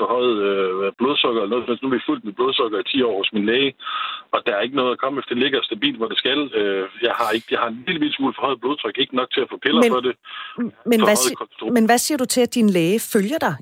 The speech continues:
Speaker 2: i stedet for bare at lade dig være?
Speaker 1: Nå, det er, det er da mit eget valg. Det har jeg sagt til min læge. Jeg synes, som, "Skal vi ikke følge mit blodsukker?" Jeg har en kammerat, der har type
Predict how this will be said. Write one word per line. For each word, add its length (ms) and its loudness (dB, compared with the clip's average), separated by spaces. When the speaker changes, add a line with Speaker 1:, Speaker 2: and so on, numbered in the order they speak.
Speaker 2:
i 80 4
stedet 260 0
for 160 0
bare 140 2
at 40 0
lade 140 0
dig 120 -4
være? 120 0
Speaker 1:
Nå, 60 -8
det 100 2
er, 60 -4
det 80 0
er 120 -4
da 40 -4
mit 140 -2
eget 200 0
valg. 120 -2
Det 100 0
har 100 2
jeg 120 -4
sagt 140 -2
til 140 0
min 120 2
læge. 200 2
Jeg 100 2
synes, 240 0
som, 160 0
"Skal 160 -6
vi 60 0
ikke 140 -8
følge 200 0
mit 120 -4
blodsukker?" 380 -2
Jeg 80 -2
har 60 -2
en 120 -4
kammerat, 340 -4
der 60 0
har 140 -2
type 140 -2